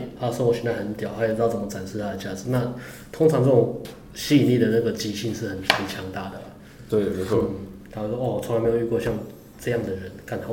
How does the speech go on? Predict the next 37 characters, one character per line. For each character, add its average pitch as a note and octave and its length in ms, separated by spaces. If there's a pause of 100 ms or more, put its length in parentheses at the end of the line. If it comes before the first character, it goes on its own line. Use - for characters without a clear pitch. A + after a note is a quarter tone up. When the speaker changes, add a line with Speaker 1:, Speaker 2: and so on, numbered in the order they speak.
(120)
Speaker 1:
屌 - 140
啊！ - 180 (720)
Speaker 2:
对 A2+ 80
啊。 G#2 60
Speaker 1:
怎 - 20
么 A2 60
会 A2 100
认 A2+ 100
识 A2 200
我？ G2 280
然 G2 80
后， G2 460 (540)
干， G#2 160
生 A2+ 180
活 A2+ 80
现 A2+ 140
在 A2 80
好 G2+ 80
像 G#2+ 100
也 G2+ 80
蛮 G2 180
秋 G2 360
的， F#2+ 60 (300)
然 - 20
后 G2+ 80
讲 G2 180
话 G#2+ 160
又 G#2 80
有 G2+ 180
趣。” - 320 (800)
<laughs> - 0 (340)
看 F3+ 120
听 - 140
起 - 100
来 - 100
好。 C3 200
Speaker 2:
<laughs> - 60